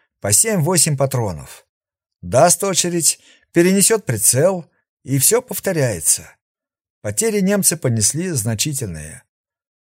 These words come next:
Однако пулемёт засекли и стали стрелять по нему из транспортёров, пытаясь подавить. Максим смолк. Алексей обернулся в тревоге, но пулемётчик менял позицию на запасную.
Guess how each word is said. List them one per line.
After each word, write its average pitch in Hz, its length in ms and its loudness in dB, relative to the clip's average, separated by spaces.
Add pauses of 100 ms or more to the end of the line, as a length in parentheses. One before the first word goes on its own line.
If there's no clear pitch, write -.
(140)
Однако 180 440 0
пулемёт 185 400 2
засекли 160 560 0
и 110 160 -6
стали 175 300 2
стрелять 147 480 0
по 165 60 -4
нему 156 280 0
из 151 140 -2
транспортёров, 143 880 -2 (320)
пытаясь 165 400 2
подавить. 135 680 -2 (760)
Максим 165 440 0
смолк. 107 580 -2 (760)
Алексей 127 420 4
обернулся 147 500 2
в 127 60 -6
тревоге, 160 680 -2 (360)
но 214 160 -2
пулемётчик 185 600 0
менял 147 300 4
позицию 143 580 0
на 143 100 2
запасную. 113 720 0